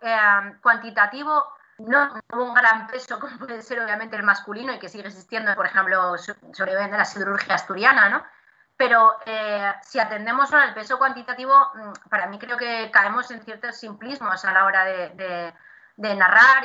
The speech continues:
y de cómo investigamos y creamos la, la propia historia, ¿no? Por parte de las personas que tenemos, se supone, ciertos conocimientos, una visión más crítica y reflexiva, eh, del devenir de la sociedad, en este caso de la clase trabajadora.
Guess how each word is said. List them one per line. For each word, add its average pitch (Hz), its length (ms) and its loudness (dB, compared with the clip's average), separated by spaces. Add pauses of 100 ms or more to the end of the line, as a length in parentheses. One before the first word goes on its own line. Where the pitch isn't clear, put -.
y 214 60 -14
de 196 140 -16
cómo 208 420 -10
investigamos 220 680 -2
y 226 60 -14
creamos 208 360 -8
la, 190 280 0
la 190 160 -6
propia 208 240 -6
historia, 214 400 -4
¿no? 214 140 -6
Por 214 160 -4
parte 190 260 -2
de 190 220 -4
las 190 220 0
personas 196 440 -4
que 202 100 -8
tenemos, 196 600 -4
se 202 160 -8
supone, 190 400 2
ciertos 202 240 -8
conocimientos, 208 640 0
una 208 100 4
visión 196 240 0
más 180 180 2
crítica 208 440 -4
y 190 40 0
reflexiva, 180 720 0 (360)
eh, 185 240 4 (680)
del 214 180 -2
devenir 202 420 2
de 190 80 4
la 170 80 4
sociedad, 190 380 0
en 185 80 -4
este 180 180 -10
caso 190 220 0
de 190 80 -4
la 165 100 0
clase 165 240 -6
trabajadora. 185 760 0